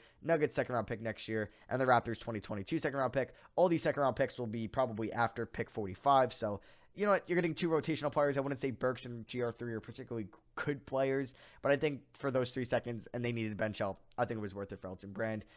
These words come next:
And the Warriors do this so they can get under the luxury tax. And then the, um, I wanted to talk about the Kings trading away Dwayne Dedmon, um, for two expirings, or quote-unquote expirings. Alex Len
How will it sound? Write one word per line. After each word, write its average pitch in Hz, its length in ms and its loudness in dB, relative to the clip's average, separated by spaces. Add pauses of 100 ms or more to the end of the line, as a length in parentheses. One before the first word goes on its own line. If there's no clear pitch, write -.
(120)
And 123 100 -6
the 123 60 2
Warriors 107 300 0
do 104 80 -4
this 101 160 -4
so - 80 -12
they 101 120 -8
can 101 100 -8
get 98 120 -2
under 101 200 -4
the 92 120 -8
luxury 139 380 0
tax. 135 380 2 (240)
And 139 120 0
then 143 200 0
the, 139 220 2
um, 113 300 2
I 143 100 4
wanted 170 180 4
to - 40 -4
talk 151 140 4
about 135 300 4
the 123 120 -2
Kings 147 480 -6 (380)
trading 147 240 4
away 143 160 6
Dwayne 151 240 0
Dedmon, 156 320 2 (160)
um, 113 160 2
for 117 100 -6
two 139 160 -6
expirings, 135 560 2
or 98 140 -6 (160)
quote-unquote 120 460 -2
expirings. 113 520 0
Alex 170 320 6
Len 147 380 0